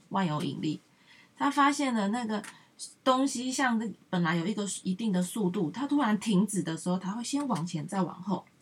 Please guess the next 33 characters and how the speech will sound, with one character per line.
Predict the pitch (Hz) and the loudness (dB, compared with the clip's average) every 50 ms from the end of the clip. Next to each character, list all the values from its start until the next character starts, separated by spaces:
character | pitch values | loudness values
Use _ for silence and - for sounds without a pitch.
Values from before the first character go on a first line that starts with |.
| _ _ | _ _
就 | - 190 | -8 -4
像 | 196 196 196 190 | 0 2 2 2
刹 | 190 - - 180 - - 175 | 2 0 -2 -8 -8 -8 -8
车 | 180 - 185 156 156 | -6 -2 -2 -2 -2
这 | 156 151 | -4 -6
样， | 147 175 185 - - - - - _ | -8 -8 -10 -14 -20 -20 -20 -20 _
他 | - 196 | -8 -4
就 | 185 190 196 | -2 -2 -2
发 | 185 185 - 196 | 0 0 0 0
现 | 196 196 180 175 175 - | 2 2 2 2 0 -2
这 | - 262 | -4 -2
个 | - 170 165 | -2 -2 -4
现 | - - 220 160 151 | -2 0 0 0 0
象 | - - 175 156 165 170 | -2 -2 -4 -4 -6 -8
就 | - - 160 | -14 -12 -12
是 | 151 143 - - - - | -10 -12 -12 -14 -10 -4
第 | - 202 170 156 156 | 0 0 2 2 0
一 | 160 | -2
运 | 165 170 143 | -2 -4 -4
动 | - 160 147 139 | -6 -6 -8 -8
定 | - - 139 160 180 - | -8 -10 -10 -10 -10 -12
律。 | 175 175 - _ _ _ _ _ _ _ _ _ _ _ _ _ _ _ _ _ _ _ | -12 -14 -16 _ _ _ _ _ _ _ _ _ _ _ _ _ _ _ _ _ _ _
所 | - - 185 | -6 0 2
以 | 185 185 175 160 - - - - _ - | 2 2 2 0 -2 -8 -18 -20 _ -6
你 | - 170 160 170 175 - _ _ - | -4 -2 -2 -4 -6 -10 _ _ -6
可 | 220 - | -4 -4
以 | - - | -2 0
运 | 233 226 | 2 2
用 | 226 226 202 190 | 2 4 4 2
你 | 170 156 | 2 2
的 | 165 151 - - | 0 -4 -2 0
五 | 170 165 175 | 0 0 0
感 | 185 185 151 - - | 0 -2 -4 -4 -6